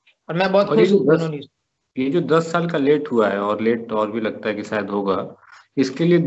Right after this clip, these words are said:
Speaker 2: अगर आपको केवल दो तीन की factor बताने हों कि ये इन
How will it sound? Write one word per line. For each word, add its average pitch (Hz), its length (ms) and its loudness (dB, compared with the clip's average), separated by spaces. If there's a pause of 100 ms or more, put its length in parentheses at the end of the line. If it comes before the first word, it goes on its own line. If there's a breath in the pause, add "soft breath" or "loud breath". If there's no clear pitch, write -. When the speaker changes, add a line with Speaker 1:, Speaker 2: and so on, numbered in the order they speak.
(380)
Speaker 2:
अगर 127 220 0
आपको 127 240 0
केवल 139 300 2
दो 120 160 0
तीन 151 300 0 (460)
की 160 160 4
factor 127 440 -2
बताने 110 420 0
हों 98 220 -6 (960)
कि 113 40 -4
ये 117 380 0
इन 117 260 -2